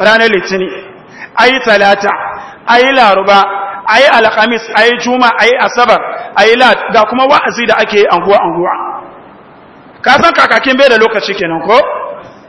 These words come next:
To bayan Allah, kakakin da ya three point two, shi ya ji aka kawo shawara. Shi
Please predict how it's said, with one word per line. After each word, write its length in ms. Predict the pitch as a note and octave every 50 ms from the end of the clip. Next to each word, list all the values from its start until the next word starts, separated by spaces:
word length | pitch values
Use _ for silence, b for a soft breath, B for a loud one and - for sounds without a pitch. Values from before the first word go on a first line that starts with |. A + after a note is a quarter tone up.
| - - - - - - - - - -
To 120 | A#3 C4
bayan 240 | C4 C4+ C4+ C4+ C#4
Allah, 140 | C4 A#3+ - - - - - - - - - - - - -
kakakin 600 | - C#4 C#4+ C#4 C#4 D4 C#4 C4 C4 D#4+ F4 D#4 C4+
da 60 | C4
ya 100 | C4 B3+
three 260 | B3+ A#3+ A#3+ C#4 C#4+ -
point 160 | - A3 G3+ - - -
two, 140 | G3+ F3+ D#3 - - - - - - - - - - - - - - - - - - - - -
shi 160 | - - - B3
ya 80 | C#4 C#4+
ji 120 | - D4 C#4+
aka 200 | C4+ C4 B3 A3
kawo 240 | - A3+ A3+ A3+ A3+
shawara. 420 | A3+ - A3+ A3 A3+ A3+ A3 G#3 - - - - - - - - - - - - - - - - - - -
Shi 280 | - - - B3+ D4 D#4+